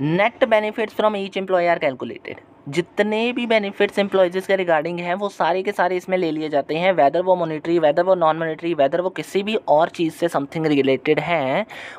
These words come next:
उन सबको हमने बीच में ले लेना है।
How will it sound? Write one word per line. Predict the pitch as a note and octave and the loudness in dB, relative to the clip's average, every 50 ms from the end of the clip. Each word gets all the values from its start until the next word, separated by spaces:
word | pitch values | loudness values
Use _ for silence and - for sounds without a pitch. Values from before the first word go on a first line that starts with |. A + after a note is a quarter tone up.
| - | 0
उन | G#3 G3+ G3 | 0 0 0
सबको | - - D3 C#3+ - D3+ | 2 0 -2 0 0 0
हमने | C#3+ C#3 B2 B2+ B2+ B2 | 0 0 -2 -4 -4 -4
बीच | B2 A#2+ A2+ A2 - - | -4 -4 -6 -8 -6 -6
में | D3+ F#3+ A#3+ _ - - - - - - - - | -6 -6 -6 _ -18 -20 -20 -20 -20 -20 -18 -14
ले | A#2 A2 G#2+ A2 A#2 C#3 C#3 C3 | -10 -8 -4 -2 2 2 2 2
लेना | A2 A2+ - - - | 0 -2 -8 -12 -16
है। | - | -18